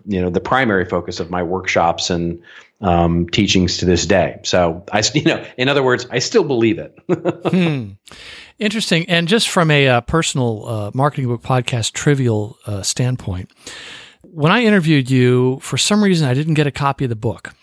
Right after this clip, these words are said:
Speaker 2: And it just didn't come through, and we couldn't reschedule. So I interviewed you,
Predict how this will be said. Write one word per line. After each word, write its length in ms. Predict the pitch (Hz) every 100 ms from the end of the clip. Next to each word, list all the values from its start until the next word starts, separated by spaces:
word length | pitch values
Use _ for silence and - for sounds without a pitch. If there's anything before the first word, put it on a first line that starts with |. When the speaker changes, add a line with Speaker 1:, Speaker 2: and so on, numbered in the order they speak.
| _ _ - - _ -
Speaker 2:
And 380 | 139 135 139 135
it 60 |
just 180 | 127 156
didn't 160 | 165 151
come 160 | 156
through, 340 | 135 143 143 139
and 80 | 120
we 80 |
couldn't 240 | 113 165 151
reschedule. 680 | 139 - 143 127 135 131 127
So 420 | - 120 117 120
I 100 | 123
interviewed 520 | 135 185 254 180 143 127
you, 360 | 123 120 120